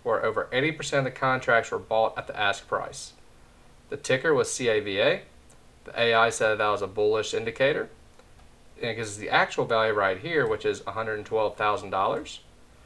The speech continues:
And a cool thing we also show is this is the first time this trade took place in thirty days. So this is the first time C A V A has had option activity this large in the past thirty days. So now let's look at the chart and see exactly what we're looking at here.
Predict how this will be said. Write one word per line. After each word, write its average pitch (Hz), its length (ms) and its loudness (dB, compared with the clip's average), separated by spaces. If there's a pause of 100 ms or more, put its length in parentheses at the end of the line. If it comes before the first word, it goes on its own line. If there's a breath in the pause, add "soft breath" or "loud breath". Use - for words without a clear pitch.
(500 soft breath)
And 135 100 -4
a 131 60 0
cool - 240 4
thing 170 220 2
we 131 100 2
also 139 300 2
show 110 340 2
is 110 140 0
this 156 100 -2
is 156 60 -8
the 135 80 -6
first 131 320 0
time 123 180 0
this 123 160 -6
trade 117 320 0
took - 240 -6
place 127 320 4
in - 140 -12
thirty 110 320 0
days. - 400 -2 (640 loud breath)
So 127 180 4
this 156 260 4
is 254 120 -6
the 131 80 2
first 131 380 2
time 110 380 2
C 143 260 0
A 131 120 4
V 113 220 0
A 101 160 4
has 107 100 0
had 113 220 0
option 120 340 2
activity 104 460 -2
this 110 300 0
large 104 600 0
in 120 60 -12
the 107 80 -6
past 110 440 0
thirty 104 240 0
days. - 440 -10 (880)
So - 180 -2
now 185 60 6
let's 208 120 2
look - 120 0
at - 40 -16
the 131 100 -4
chart 117 440 2
and 113 100 -12
see - 120 -4
exactly 117 420 -2
what 107 80 -2
we're 107 80 0
looking 107 240 -4
at 95 160 -10
here. 101 220 -14